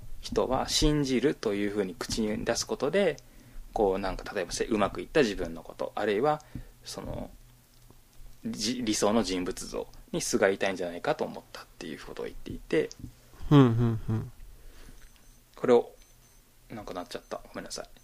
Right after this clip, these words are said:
Speaker 1: なんかピーピーなってるけど、
Speaker 2: うん。
Speaker 1: えーっと、<laughs> ピーピーなって、ちょ-、ちょっとな-、
Speaker 2: あ、全然
Speaker 1: 待って。
Speaker 2: 聞こえてない。
Speaker 1: 聞こえない？
Speaker 2: うん。
Speaker 1: あ、じゃあマイクで拾ってないんだったら全然いいや。
Speaker 2: うん。
Speaker 1: えーっと、
Speaker 2: うん。
Speaker 1: ごめんなさい。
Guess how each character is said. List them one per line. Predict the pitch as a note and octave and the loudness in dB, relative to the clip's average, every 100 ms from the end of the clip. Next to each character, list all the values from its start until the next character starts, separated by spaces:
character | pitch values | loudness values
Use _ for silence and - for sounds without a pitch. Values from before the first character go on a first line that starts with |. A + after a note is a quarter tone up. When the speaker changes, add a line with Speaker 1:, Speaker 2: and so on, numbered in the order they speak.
| - - - - - - | -20 -20 -20 -20 -18 -8
Speaker 1:
な | F#2+ | -8
ん | |
か | |
ピ | - | -2
ー | G3 | 2
ピ | D#3+ | 2
ー | |
な | F2 | 0
っ | E2+ | -8
て | - | -8
る | |
け | - | -2
ど、 | C3 | 0
Speaker 2:
う | A#2 | 2
ん。 | |
Speaker 1:
え | F#2+ | 0
ー | F#2 | -2
っ | - | -2
と、 | F2+ F2+ F2+ - - - - - - - - - | -2 -2 -4 -8 -18 -20 -20 -20 -20 -20 -20 -20
<laughs> | - - - - - - - - - | -20 -20 -20 -20 -12 -8 -8 -8 -2
ピ | D3 B2+ | 4 6
ー | |
ピ | A2 | 4
ー | |
な | F2+ | -2
っ | - | -6
て、 | - | -6
ち | A#2 | -8
ょ-、 | - | 0
ち | E3+ | 2
ょ | |
っ | E3 | 4
と | |
な-、 | F3 | 6
Speaker 2:
あ、 | F#3+ - | 6 4
全 | - F3+ | 6 8
然 | |
Speaker 1:
待 | F3 | 8
っ | |
て。 | E3+ C3+ | 8 4
Speaker 2:
聞 | |
こ | E3 | 4
え | D#3 | 4
て | C#3+ | 4
な | |
い。 | - | 4
Speaker 1:
聞 | |
こ | F3 | 8
え | D#3 | 8
な | A#2 | 8
い？ | |
Speaker 2:
う | |
ん。 | - | 0
Speaker 1:
あ、 | - - - | -8 -12 -6
じ | D#3 | -4
ゃ | |
あ | |
マ | A3+ | 2
イ | C#3+ | 4
ク | |
で | A2 | 4
拾 | - | 2
っ | A#2+ | 0
て | C#3 | 0
な | C3 | -4
い | |
ん | |
だ | F#2+ | -4
っ | |
た | F#2+ | -4
ら | F#2+ | -4
全 | G2+ | -4
然 | G#2 | -6
い | F#2 | -6
い | |
や。 | - - - - - | -10 -12 -20 -18 0
Speaker 2:
う | |
ん。 | G#2 | 2
Speaker 1:
え | G2 G2+ | 2 2
ー | G2+ | 2
っ | |
と、 | |
Speaker 2:
う | E2+ | 2
ん。 | |
Speaker 1:
ご | G#2 | 2
め | |
ん | |
な | G2+ | 0
さ | |
い。 | - | -2